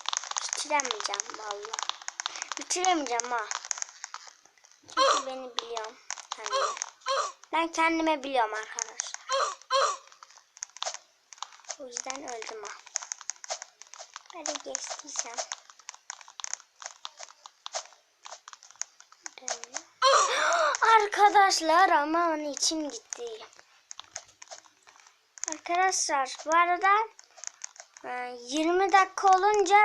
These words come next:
ben bu oyundan çıkacağım.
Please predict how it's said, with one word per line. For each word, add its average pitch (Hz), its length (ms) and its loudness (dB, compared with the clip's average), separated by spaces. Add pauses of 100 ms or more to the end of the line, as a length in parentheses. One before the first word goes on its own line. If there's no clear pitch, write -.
ben 320 300 6
bu 330 140 0 (260)
oyundan 302 500 2 (480)
çıkacağım. 349 680 -2